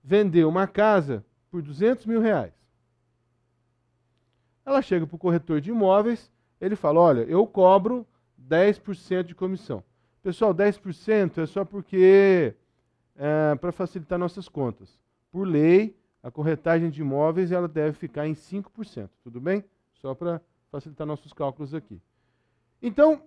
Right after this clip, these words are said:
por quanto que essa casa deve ser anunciada? Se nós pensarmos no cálculo que acabamos de fazer, normal da porcentagem, ficaria assim.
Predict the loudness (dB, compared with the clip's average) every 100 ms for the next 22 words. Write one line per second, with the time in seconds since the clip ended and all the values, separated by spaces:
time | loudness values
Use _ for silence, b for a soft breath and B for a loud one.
0 | _ -6 -6 0 2 2 0 -2 -2 2
1 | 2 2 0 -2 -2 -4 -4 -6 -2 0
2 | 0 -6 -20 _ _ _ _ _ _ _
3 | _ _ _ -4 -4 -2 -2 0 0 0
4 | -2 -4 -2 -2 -2 -4 -6 -12 _ -12
5 | -8 -6 -6 -6 -6 -6 -6 -2 -2 0
6 | 4 6 6 4 -2 _ _ _ _ -12
7 | -10 -8 -8 -6 2 4 4 0 -10 _
8 | _ -6 0 0 0 -2 -4 -4